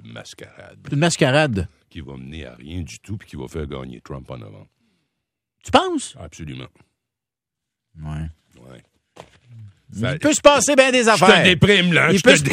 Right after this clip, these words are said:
Speaker 1: déprime.
Speaker 2: maudit. Il peut se passer bien des affaires d'ici le mois de novembre, Luc. La politique, qui c'est qui disait, je pense que c'est Bourassa, qui disait deux mois en politique, c'est une éternité.
Speaker 1: Eh oui,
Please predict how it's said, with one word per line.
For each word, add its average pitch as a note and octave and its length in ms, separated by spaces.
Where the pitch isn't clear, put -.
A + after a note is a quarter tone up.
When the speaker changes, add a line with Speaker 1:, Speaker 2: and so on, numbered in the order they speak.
Speaker 1:
déprime. F3 160
Speaker 2:
maudit. F3 420
Il E3 100
peut E4 140
se - 80
passer A3+ 320
bien G#3 180
des E3+ 160
affaires E3+ 300
d'ici C3+ 180
le C#3+ 80
mois C3+ 140
de B2 40
novembre, A2+ 360
Luc. - 180
La E3+ 140
politique, A3 560
qui - 120
c'est D4 120
qui A#3 140
disait, F3 240
je - 80
pense A#3 220
que G3 60
c'est E3 180
Bourassa, F3 500
qui D#3 100
disait D#3 280
deux F#3+ 240
mois G3+ 220
en G#3+ 40
politique, F#3+ 480
c'est - 180
une E3 60
éternité. E3 640
Speaker 1:
Eh F#3 60
oui, E2+ 200